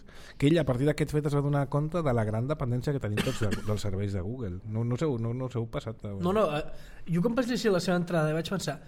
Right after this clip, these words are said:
Speaker 2: «Què passa si perds l'accés a Google?», vaig dir, «Moro». O sigui, mm,
Speaker 1: I a parlar
Speaker 2: tinc
Speaker 1: de
Speaker 2: un problema, eh, molt gre-, molt gruixut.
Speaker 1: Mm.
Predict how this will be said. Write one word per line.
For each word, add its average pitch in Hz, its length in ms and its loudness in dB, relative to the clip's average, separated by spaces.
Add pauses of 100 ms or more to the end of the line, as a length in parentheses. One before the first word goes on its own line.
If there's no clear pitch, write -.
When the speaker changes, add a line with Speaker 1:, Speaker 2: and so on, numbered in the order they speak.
(280)
Speaker 2:
«Què 262 220 2
passa 269 400 2
si 190 300 0
perds 240 500 2
l'accés 202 320 4
a 202 80 4
Google?», 170 240 4
vaig 151 160 2
dir, 139 140 -2 (600)
«Moro». 131 340 0 (480)
O - 100 -14
sigui, 139 480 -2
mm, 123 640 -8
Speaker 1:
I 127 100 4
a 123 80 4
parlar 107 160 2
Speaker 2:
tinc 196 140 8
Speaker 1:
de - 20 6
Speaker 2:
un 220 80 2
problema, 226 480 6
eh, 180 100 -2
molt 170 300 6
gre-, 160 200 2
molt 175 200 2
gruixut. 170 360 -2 (260)
Speaker 1:
Mm. 104 240 -2